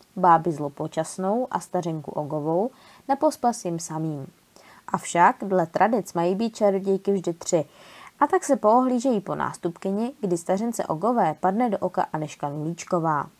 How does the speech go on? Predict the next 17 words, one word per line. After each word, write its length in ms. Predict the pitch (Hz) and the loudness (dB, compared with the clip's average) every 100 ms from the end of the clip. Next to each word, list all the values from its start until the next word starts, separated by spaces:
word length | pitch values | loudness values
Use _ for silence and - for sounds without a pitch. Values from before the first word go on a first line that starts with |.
| _ _ _ - | _ _ _ 0
Ta 200 | 160 165 - | 4 4 6
ale 160 | 262 311 | 6 6
čarodějkou 640 | 320 311 254 269 269 262 | 4 2 2 0 2 0
býti 340 | 214 226 226 214 | 2 -2 -2 -2
nechce, 400 | 196 - - 170 | -4 -4 -4 -4
protože 420 | 170 - 175 190 | -6 -8 -2 2
jejím 280 | 190 185 180 | 2 2 0
životním 460 | 170 208 240 208 | -2 -2 -2 -4
snem 380 | 196 202 202 156 - - - - | -4 -2 0 -2 -10 -20 -10 -8
je 80 | |
se 140 | 185 196 | -2 -4
stát 400 | - 170 185 - | 0 4 4 2
operní 460 | 202 220 233 254 | 0 0 0 -2
hvězdou 360 | 214 180 175 180 | 0 0 2 0
v 80 | 185 | 0
Ankmaporské 800 | 180 175 208 220 214 208 - 156 | -8 -6 -6 -2 -4 -4 -6 -8
opeře, 440 | 160 - 151 160 | -8 -6 -4 -2